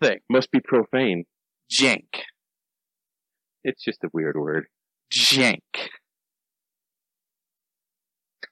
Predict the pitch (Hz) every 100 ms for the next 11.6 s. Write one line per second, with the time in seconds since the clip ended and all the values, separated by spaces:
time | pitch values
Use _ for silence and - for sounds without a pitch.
0 | _ _ _ _ _ _ - 107 113 143
1 | 160 123 113 117 113 107 - _ _ _
2 | _ _ _ _ _ _ _ - 107 104
3 | 113 104 139 170 127 95 95 90 87 -
4 | 90 98 _ _ _ _ 113 104 98 82
5 | - - - _ _ _ _ _ 107 104
6 | _ _ _ 113 117 131 131 104 110 113
7 | - 113 98 92 80 - _ _ _ _
8 | _ _ _ _ - 147 - _ _ -
9 | 143 165 143 151 135 135 107 85 - _
10 | - - - - - - _ _ _ _
11 | _ - 202 170 -